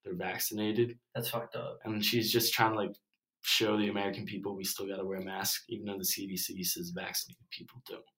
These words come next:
Speaker 2: It's kinda sus, I'll be honest, Nancy. It's a little suspect.
Speaker 1: Yeah, but she's getting ripped for it. I don't know why she doesn't just change the rule.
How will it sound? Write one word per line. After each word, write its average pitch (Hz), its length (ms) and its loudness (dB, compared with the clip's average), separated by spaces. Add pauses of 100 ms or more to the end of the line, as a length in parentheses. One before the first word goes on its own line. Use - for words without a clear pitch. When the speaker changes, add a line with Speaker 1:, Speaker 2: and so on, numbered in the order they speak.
(760)
Speaker 2:
It's 127 120 0
kinda - 220 -2
sus, - 540 -4
I'll - 180 -8
be - 100 -8
honest, - 360 -8
Nancy. - 300 -8
It's - 140 -10
a - 40 -10
little - 140 -10
suspect. - 500 -8
Speaker 1:
Yeah, 95 100 -4
but - 100 -6
she's 131 240 2
getting 147 220 6
ripped 110 220 4
for 147 240 6
it. 147 160 2
I 127 80 6
don't 170 140 8
know 156 120 6
why 135 140 10
she 127 160 6
doesn't 117 340 4
just - 220 -4
change 98 340 0
the 92 60 -8
rule. 92 280 -2